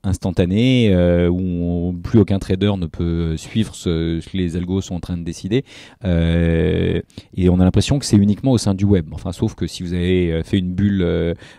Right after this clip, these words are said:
euh, financière et qu'elle s'est effondrée, euh, ça va avoir des implications, euh, sur, euh, le monde réel, qui vont pas forcément, euh, favoriser l'information de départ. Donc il n'y a pas forcément,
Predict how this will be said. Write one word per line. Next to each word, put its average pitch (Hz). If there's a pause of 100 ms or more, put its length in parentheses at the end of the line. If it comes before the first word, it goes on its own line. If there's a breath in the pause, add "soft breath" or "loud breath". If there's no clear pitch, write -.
euh, 82
financière 92
et 85
qu'elle 85
s'est 85
effondrée, 92
euh, 82
ça -
va 85
avoir 90
des 85
implications, 120 (160)
euh, 85
sur, -
euh, 82
le 87
monde 92
réel, 92 (380 loud breath)
qui -
vont 104
pas 160
forcément, 135
euh, 90
favoriser 101
l'information 101
de 104
départ. 104
Donc 95
il -
n'y 98
a -
pas 131
forcément, 110